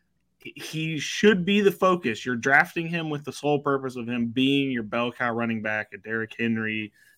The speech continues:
type of guy, Saquon Barkley, where the offense runs through that one player. And that is how he should be drafted, unless it's the goddamn Falcons,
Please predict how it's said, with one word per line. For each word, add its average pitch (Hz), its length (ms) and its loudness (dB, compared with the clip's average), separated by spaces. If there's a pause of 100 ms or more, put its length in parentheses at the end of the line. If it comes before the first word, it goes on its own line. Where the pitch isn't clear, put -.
type 117 380 0
of 110 160 -14
guy, 107 280 0
Saquon 113 520 -2
Barkley, 113 340 -2
where 110 160 -4
the 107 120 -6
offense 107 520 -8
runs 156 340 0
through 139 200 -2
that 120 220 -4
one 110 180 -10
player. 104 380 -12
And 101 100 -16
that 139 280 6
is 143 140 -2
how 170 360 2
he 175 160 -4
should 156 180 -8
be 147 80 -2
drafted, 127 500 2 (360)
unless 120 400 2
it's 190 100 -2
the - 100 -2
goddamn 151 460 6
Falcons, 139 640 2